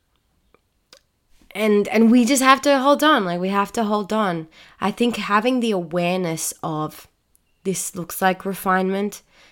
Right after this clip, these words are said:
this looks like it could be something that is exposing certain deficits in my character.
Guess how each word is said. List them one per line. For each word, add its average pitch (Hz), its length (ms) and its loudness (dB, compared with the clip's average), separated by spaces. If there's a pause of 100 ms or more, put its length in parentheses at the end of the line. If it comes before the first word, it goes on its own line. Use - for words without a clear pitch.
(200)
this - 340 -6
looks 180 320 -6
like 190 300 0
it 175 160 -8
could 180 200 -8
be 190 140 -4
something 185 640 -4
that 165 400 -8 (480)
is 185 180 -4
exposing 196 880 0
certain 180 760 0
deficits 190 800 -6
in 180 180 -4
my 160 140 -4
character. 175 800 -6